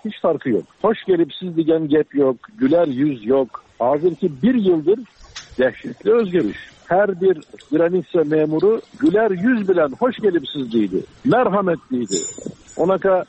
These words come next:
dinnavat adamlar gibi kara mıydı ya? Mihmanlar cüda horsan. Şevket Mirziyayev cenapları bugün bir kanaka bir klimut yaratıyor. Klimut özü kette gel. Klimut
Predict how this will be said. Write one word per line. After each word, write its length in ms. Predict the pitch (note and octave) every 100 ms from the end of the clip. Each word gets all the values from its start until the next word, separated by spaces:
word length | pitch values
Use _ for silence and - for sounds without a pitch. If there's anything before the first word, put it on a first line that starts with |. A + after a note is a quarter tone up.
| G#2+
dinnavat 520 | F3 G3 G3+ A3+ A3
adamlar 460 | F#3 F#3+ G3 G3+ G#3
gibi 260 | F3+ F#3
kara 300 | F#3+ F#3+ G#3+
mıydı 280 | G#3 E3+ C3
ya? 160 | G#2+ F#2+ - - C3+
Mihmanlar 520 | D#3 E3 E3+ F3 G3+
cüda 320 | D#3+ D3 E3
horsan. 500 | D3 D#3+ C#3+ G#3 C3 - D#4 - - - - -
Şevket 480 | E3+ D#3+ F#3+ - -
Mirziyayev 580 | E3 D#3 D#3 F3 E3 D3 A#2+
cenapları 640 | E3+ E3+ - C#3+ F3+ G#3+
bugün 320 | G3+ A#3 G#3+
bir 100 | A3+ F#3 -
kanaka 340 | G3+ A3+ G#3+
bir 160 | G#3 G#3+ -
klimut 440 | - G#3+ C#4 A#3+ F3 - - -
yaratıyor. 460 | C3+ B2 - G2 F2 - - - -
Klimut 460 | - G3+ C#4 C4 G3 -
özü 440 | E3 F3 A3+ A#3+ F#3 _ -
kette 280 | E3+ - G3+
gel. 180 | B2+ - - - - - - -
Klimut 360 | A3+ G#3+ G#3